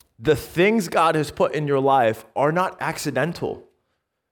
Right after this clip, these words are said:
Now, to be fair, there are sometimes we and I make really non-intelligent choices that cause us more harm or more difficulties than God intended,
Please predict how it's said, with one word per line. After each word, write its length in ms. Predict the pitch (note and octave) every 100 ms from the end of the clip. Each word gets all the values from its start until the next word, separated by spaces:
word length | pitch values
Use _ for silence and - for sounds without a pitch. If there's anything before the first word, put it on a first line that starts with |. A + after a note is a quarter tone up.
| _ _ _ -
Now, 200 | C#3+ D3
to 240 | C#3+ -
be 200 | F3 D#3+
fair, 640 | D3+ - - D#3+ D#3+ A#2+ A2+
there 120 | C3
are 120 | B2+
sometimes 880 | - D#3 D3+ C#3 A#2+ A#2 C3 - - _ _ _ _ A#2
we 280 | A#2+ C3
and 100 | B2
I 540 | G2 A#2 A2+ A2 C3+ B2+ - _ _ _ _ B2
make 200 | B2 A2+
really 500 | A2+ C#3+ D3+ C#3 A2+ - _ _ _ _ -
non-intelligent 1200 | A2+ C3+ D#3 F3 E3 D3 G2 C#3+ D#3 C#3 A#2+ A#2+
choices 840 | - C#3+ D3 - G2+ A#2 - - - _ _ _ _ _ _
that 160 | A#2 A2+
cause 340 | - D3 C3+
us 160 | C3 B2+
more 400 | B2 C3+ E3+ D#3+
harm 300 | C#3 C3 B2+
or 80 | A#2+
more 140 | B2
difficulties 500 | A#2 A#2 A#2+ A2 G#2+
than 100 | A2
God 180 | G#2 G#2
intended, 480 | G2+ C#3 B2+ G#2